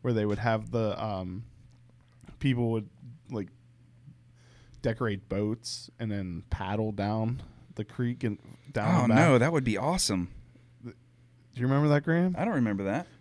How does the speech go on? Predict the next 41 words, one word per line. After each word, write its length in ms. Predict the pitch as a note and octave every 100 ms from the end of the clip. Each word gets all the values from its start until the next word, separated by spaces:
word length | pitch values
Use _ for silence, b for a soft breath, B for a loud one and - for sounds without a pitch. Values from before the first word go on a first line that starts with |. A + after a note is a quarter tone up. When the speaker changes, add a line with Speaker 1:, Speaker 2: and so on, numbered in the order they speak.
| -
Speaker 1:
We, 180 | C3 C3
we 160 | A#2 B2+
did 160 | C3+
it 60 | D#3
one 220 | A#2+ A2
year, 180 | G#2 G2
and 100 | F#2+
Speaker 2:
That 80 | G#2+ G3
Speaker 1:
I, 20 |
Speaker 2:
creek 220 | C#3+ C#3+
Speaker 1:
I 40 | A2
was 100 | F#2
Speaker 2:
is 200 | F2 - - -
not 540 | G2+ G#2+ G#2+ G2 -
super 340 | - G2+ - E2
clean. 380 | - C#2 A1 -
Speaker 1:
It, 280 | C#3+ C#3 -
well, 340 | C3 C3 A#2 G2+
so 200 | - A2+
this 280 | A2+ D3+ E3+
was 160 | B2+
before 440 | A2+ A2 - B2+ A#2+
they 100 | A2
put 240 | G2+ C#3 -
all 220 | A#2+ A#2
the 120 | G2+
stuff 360 | - E3+ F3 -
in 140 | A#2+
there 160 | A2+ G#2
to 80 |
clean 300 | G2+ C3+ A#2
it 100 | G2+
up. 220 | A#2+ D#3+ -
Speaker 2:
Oh, 140 | B2+ A#2
so 140 | B2
it 40 |
was 140 | A2+ A2
even 240 | G2+ G2
Speaker 1:
<laughs> 20 |
Speaker 2:
worse. 520 | G#2+ C#3 G2 - A#2 -
Speaker 1:
Yeah. 240 | C3+ G#2